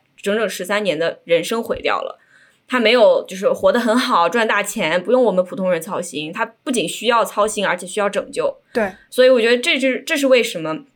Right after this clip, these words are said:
Speaker 1: 这个布兰妮她对我们来说现在如此重要，她变成了一个建立共识的捷径。我们只要一提布兰妮，就明白我要说的是什么。
Speaker 2: 对，是这样的。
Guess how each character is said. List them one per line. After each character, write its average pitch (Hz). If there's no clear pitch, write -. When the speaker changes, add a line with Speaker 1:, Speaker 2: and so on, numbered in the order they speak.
Speaker 1:
这 226
个 220
布 220
兰 220
妮 190
她 214
对 226
我 202
们 226
来 175
说 190
现 208
在 196
如 180
此 190
重 196
要， 139
她 226
变 269
成 254
了 220
一 226
个 254
建 285
立 269
共 269
识 247
的 196
捷 -
径。 -
我 180
们 240
只 240
要 202
一 277
提 247
布 220
兰 185
妮， 180
就 196
明 170
白 190
我 175
要 160
说 180
的 180
是 156
什 -
么。 -
Speaker 2:
对， 185
是 214
这 208
样 165
的。 170